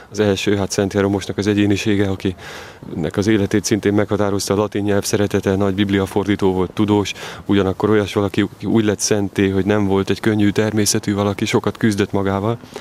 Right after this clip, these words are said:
A másik pedig, hogy kétezer-tizenegyben léptem a rendbe,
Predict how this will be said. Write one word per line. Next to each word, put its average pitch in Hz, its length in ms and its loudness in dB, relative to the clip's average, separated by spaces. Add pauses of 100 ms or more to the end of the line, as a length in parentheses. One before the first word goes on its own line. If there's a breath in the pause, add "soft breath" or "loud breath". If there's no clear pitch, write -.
(680 loud breath)
A 113 60 0
másik 123 420 -2
pedig, 123 340 0
hogy 98 260 0 (200)
kétezer-tizenegyben 107 1040 0
léptem 98 320 0
a 92 60 2
rendbe, 98 380 2